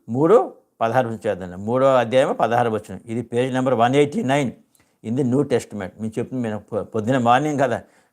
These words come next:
అంత ఎత్తుకోవడం కొంచెం కష్టంగా ఉంటుంది కాబట్టి ఈ పేజ్ నెంబర్ వన్ ఎయిటీ నైన్, న్యూ టెస్టిమెంట్లో పేజ్ నెంబర్ వన్ ఎయిటీ నైన్ తీయండి. అలా ఆఖరి వాక్యం అట, తెస్సలోనికి రాసిన పత్రిక, రెండవ తెస్సలోనికి పత్రిక మూడు పదహారు. "సమాధానకర్తకు ప్రభువు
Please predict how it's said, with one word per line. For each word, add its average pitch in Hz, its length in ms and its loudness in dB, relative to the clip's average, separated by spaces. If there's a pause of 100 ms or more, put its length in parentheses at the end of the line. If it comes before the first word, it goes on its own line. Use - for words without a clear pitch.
అంత 98 120 -10
ఎత్తుకోవడం 110 480 -2
కొంచెం 98 300 -6
కష్టంగా 117 300 -6
ఉంటుంది 101 180 -6
కాబట్టి 107 380 0
ఈ 147 60 -2
పేజ్ 113 300 -4
నెంబర్ 120 160 0
వన్ 113 120 2
ఎయిటీ 139 220 2
నైన్, 117 260 -2 (460)
న్యూ 110 140 -4
టెస్టిమెంట్లో 117 560 -4
పేజ్ 113 260 -2
నెంబర్ 117 160 0
వన్ 107 100 0
ఎయిటీ 120 200 -2
నైన్ 110 160 -4
తీయండి. 107 520 -2 (380)
అలా 95 160 4
ఆఖరి 151 240 6
వాక్యం 113 320 -2
అట, 98 180 -6 (480)
తెస్సలోనికి 117 420 -4
రాసిన 110 280 -2
పత్రిక, 104 360 -4
రెండవ 120 340 4
తెస్సలోనికి 107 460 -4
పత్రిక 110 300 -4
మూడు 151 320 4
పదహారు. 117 460 2 (640)
"సమాధానకర్తకు 160 840 4
ప్రభువు 196 500 8